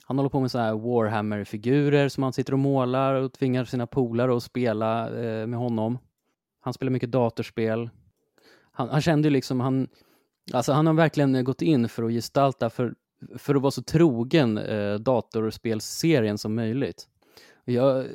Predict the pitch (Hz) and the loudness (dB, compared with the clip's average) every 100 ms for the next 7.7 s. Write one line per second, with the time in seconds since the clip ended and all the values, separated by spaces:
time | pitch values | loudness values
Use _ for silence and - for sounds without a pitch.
0 | - - 131 131 151 131 131 123 - 123 | -16 -6 0 4 4 4 2 0 -4 -4
1 | 139 123 - 131 123 120 190 - - 107 | -2 -2 -4 -4 -2 2 2 2 0 -4
2 | 107 113 110 120 113 147 143 117 107 107 | -2 -2 -4 -4 0 4 4 2 0 0
3 | 107 _ - 110 107 - - _ - 117 | -4 _ -2 -2 -2 -6 -20 _ -4 -2
4 | 113 110 107 107 117 120 120 127 143 - | 0 -2 -4 -4 -2 -2 -4 -6 -8 -4
5 | 185 - 117 120 135 117 123 151 104 - | -4 -2 -2 0 0 -2 -2 -4 -6 -6
6 | 113 - 113 104 104 107 110 104 98 - | -6 -4 -8 -6 -6 -6 -2 -2 -4 -8
7 | 113 101 95 - 98 - | -10 -10 -10 -10 -12 -14